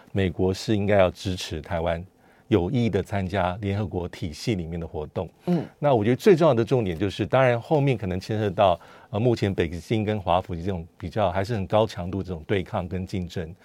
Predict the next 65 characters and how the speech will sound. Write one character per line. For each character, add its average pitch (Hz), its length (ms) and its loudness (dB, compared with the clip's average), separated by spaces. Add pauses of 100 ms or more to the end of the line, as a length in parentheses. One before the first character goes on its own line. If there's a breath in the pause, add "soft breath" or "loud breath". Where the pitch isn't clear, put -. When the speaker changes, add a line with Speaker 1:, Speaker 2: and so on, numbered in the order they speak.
(460 loud breath)
Speaker 1:
但 143 180 6
是 156 120 2
我 101 120 4
们 101 120 2
要 104 120 4
知 110 160 -4
道 101 200 6
说， 95 220 -2
到 170 240 2
底 107 160 -2
美 85 160 -4
国 85 100 -4
的 87 80 -2
政 95 300 -4
策 95 240 -4
是 - 180 -2
不 143 60 0
是 143 60 0
有 95 120 2
真 127 220 -2
正 120 260 -2 (360 loud breath)
发 120 160 4
生 123 160 -2
了 107 100 0
惊 117 260 -2
天 110 340 -4
动 107 220 2
地 107 140 0
的 90 100 -2
重 107 220 -4
大 95 160 -2
变 90 180 -4
化？ 87 300 -10 (500 soft breath)
那 135 160 0
其 147 220 2
实 151 200 2
如 131 120 0
果 135 140 6
去 135 160 -2
仔 - 180 -6
细 107 220 -4
看， 101 280 -4
从 95 160 -6
过 131 220 2
去 113 160 -2
到 104 180 4
现 101 240 -4
在， 98 240 -2 (360 loud breath)
呃， 101 100 -2
美 95 180 -2
国 95 80 0
对 107 220 0
于 101 60 0
台 92 220 -4
湾 92 280 2
啊， 92 80 -2
支 110 220 -6
持 101 40 -2
台 95 140 0
湾 95 180 -2
的 90 80 -4
国 90 220 -6
际 101 140 -4
空 98 260 -8
间 95 260 -6